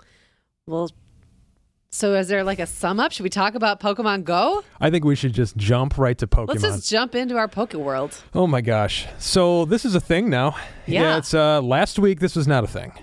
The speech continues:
Speaker 1: No.
Speaker 2: So
Speaker 1: Uh, I
Speaker 2: we're
Speaker 1: wanna say maybe Thursday was when I started noticing it become a thing. I don't actually know the day it launched,
Speaker 2: I,
Speaker 1: but
Speaker 2: I wanna say it was released last Thursday.
Speaker 1: Okay.
Speaker 2: In three days, it had a million downloads.
Speaker 1: It's, it's, uh, more downloaded than Tinder.
Speaker 2: Yeah.
Speaker 1: You know that?
Speaker 2: That's very interesting.
Speaker 1: Yeah.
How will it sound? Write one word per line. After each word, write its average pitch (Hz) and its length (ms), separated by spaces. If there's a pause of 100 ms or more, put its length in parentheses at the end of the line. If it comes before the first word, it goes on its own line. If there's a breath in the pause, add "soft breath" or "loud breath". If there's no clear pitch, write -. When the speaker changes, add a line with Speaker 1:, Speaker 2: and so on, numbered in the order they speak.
(100)
Speaker 1:
No. 196 460
Speaker 2:
So - 100
Speaker 1:
Uh, - 400
I - 60
Speaker 2:
we're 294 60
Speaker 1:
wanna 285 120
say 285 180
maybe 226 200
Thursday 226 480
was 156 160
when 165 80
I - 20
started 165 260
noticing 165 340
it 143 60
become 156 220
a 147 60
thing. 151 240
I 196 60
don't 220 120
actually 202 240
know 160 140
the 151 80
day 143 260
it - 80
launched, - 340
Speaker 2:
I, 131 120
Speaker 1:
but 143 100
Speaker 2:
I 143 60
wanna 170 420
say 139 240
it 113 80
was 120 240
released 104 340
last 95 280
Thursday. 92 340
Speaker 1:
Okay. 135 300
Speaker 2:
In 135 160
three 180 340
days, 117 300
it 95 40
had 92 100
a 104 40
million 120 320
downloads. - 520 (120)
Speaker 1:
It's, 208 220 (160)
it's, 208 260
uh, 185 220
more 196 240
downloaded 202 380
than 220 120
Tinder. 160 440 (360)
Speaker 2:
Yeah. - 140
Speaker 1:
You 160 60
know 165 80
that? 151 340
Speaker 2:
That's 117 160
very 117 240
interesting. 123 480
Speaker 1:
Yeah. 156 200